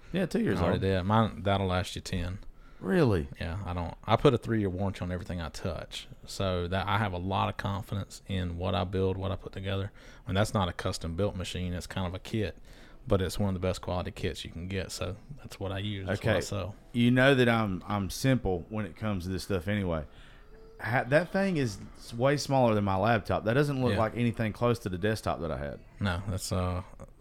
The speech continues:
Speaker 2: that's a microcomputer.
Speaker 1: A
Speaker 2: So it's
Speaker 1: microcomputer.
Speaker 2: Yeah, it's, like, four inches by four inches by two inches tall, but it'll blow that laptop out of the water.
Speaker 1: Really?
Speaker 2: Yeah, you can even game on that thing pretty decently.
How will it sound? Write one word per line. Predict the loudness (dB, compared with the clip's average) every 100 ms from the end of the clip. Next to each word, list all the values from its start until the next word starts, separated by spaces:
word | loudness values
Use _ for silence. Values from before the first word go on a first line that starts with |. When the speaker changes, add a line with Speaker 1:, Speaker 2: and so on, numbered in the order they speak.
| -12 -8
Speaker 2:
that's | -4
a | -2 0
microcomputer. | 0 0 -2 -6 -8 -8 -8 -8 -10 -16 -6
Speaker 1:
A | 0
Speaker 2:
So | 2
it's | 4 4 2
Speaker 1:
microcomputer. | -4 -4 -6 -6 -6 -4
Speaker 2:
Yeah, | 2 2 2
it's, | -2 -2
like, | 0 -2 -2
four | 0 4 4
inches | 4 0 0
by | 0
four | -2 -2 0 0
inches | -2 -4 -6 -4
by | -6
two | -2 -2 0
inches | -2 -6
tall, | -2 0 0 -4 -18 -18 -18 -20 -2
but | 2 4
it'll | 4 2
blow | 2 2 2
that | 0
laptop | -2 -4 -6 -4
out | -4
of | -6
the |
water. | -6 -8 -8 -10 -14 -20 -16 -10
Speaker 1:
Really? | 0 4 4 4 2 0
Speaker 2:
Yeah, | -4 -2
you | 0
can | 2
even | 0
game | 0 -2 -2
on | -2
that | -6 -6
thing | -6 -6
pretty | -6 -6
decently. | -6 -6 -8 -10